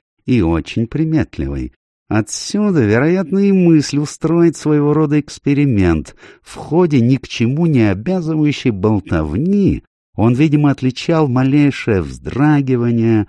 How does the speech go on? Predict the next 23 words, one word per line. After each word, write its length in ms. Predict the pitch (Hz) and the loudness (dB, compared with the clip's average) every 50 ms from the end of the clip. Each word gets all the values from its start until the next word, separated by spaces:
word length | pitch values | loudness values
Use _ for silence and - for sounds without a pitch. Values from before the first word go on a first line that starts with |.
| _ _ _ _ _ | _ _ _ _ _
стремление 680 | - - - 107 110 131 151 175 190 185 170 131 85 80 | -18 -8 -6 -2 -2 0 0 0 0 2 2 2 2 2
уйти 240 | 87 87 80 - 101 | 0 0 0 0 -2
от 120 | 92 - | -2 -2
разговора 840 | 98 98 98 90 92 101 104 104 117 143 170 175 170 160 151 143 135 131 | -2 -2 -2 -2 -2 -2 -2 -2 0 0 0 2 2 2 2 0 0 0
или 300 | 143 160 165 156 160 156 | 0 0 0 -2 -4 -6
сменить 560 | - - - 110 113 123 131 135 139 135 _ _ _ | -6 -6 -4 -2 0 0 0 0 -2 -4 _ _ _
тему. 540 | - 82 73 73 73 67 69 71 67 65 _ _ _ _ _ _ _ _ - | -4 -4 -2 -2 -2 -4 -4 -6 -6 -8 _ _ _ _ _ _ _ _ -2
О, 180 | 170 160 127 | 0 2 2
это 480 | 143 190 202 - 202 190 180 175 170 147 | 2 0 -2 -4 -4 -2 -2 -2 -2 -4
совсем 560 | - - 160 147 - - - 202 190 180 180 | -4 -4 -6 -6 -6 -8 -8 -6 -4 -2 -2
не 80 | 170 160 | -4 -4
трудно. 720 | 147 - 175 180 180 170 139 78 65 - 78 76 67 - _ _ _ _ _ _ | -4 -6 -6 -4 -2 -2 -2 -2 -2 -4 -4 -4 -4 -6 _ _ _ _ _ _
Если 380 | - 80 85 107 110 - - 113 | -6 -2 -2 -2 -2 0 -2 0
вы 100 | 113 113 | 0 0
заподозрите 920 | 90 117 - - 113 113 117 120 156 170 151 123 87 85 85 80 - 92 85 | 0 -2 -2 -2 -2 -4 -2 0 0 2 2 2 0 -2 -4 -2 -4 -6 -4
какой-то 520 | - 87 78 - - 123 113 - - 92 | -4 -6 -4 -2 -2 -2 -2 0 -2 -4
секрет, 800 | - - - 92 78 - - 110 147 175 175 165 123 92 - - | -4 -4 -4 -4 -4 -4 -4 -4 0 0 0 0 0 -2 -4 -4
нет 240 | 104 104 104 - 113 | -2 -2 -2 0 0
ничего 380 | 117 117 - - 147 156 156 | -2 -2 -2 -2 -2 -2 -2
легче, 400 | 165 160 156 135 98 - - 95 | -2 0 -2 -2 -4 -4 -8 -6
как 200 | - 95 85 - | -6 -6 -6 -4
найти 240 | 87 85 - - - | -4 -4 -4 -4 -6
подтверждение 1200 | - - 98 82 _ - - 78 73 67 62 57 57 58 73 90 98 110 131 147 156 156 160 160 | -4 -4 -6 -8 _ -8 -8 -8 -6 -6 -8 -12 -12 -6 -2 -2 0 0 0 0 2 2 2 0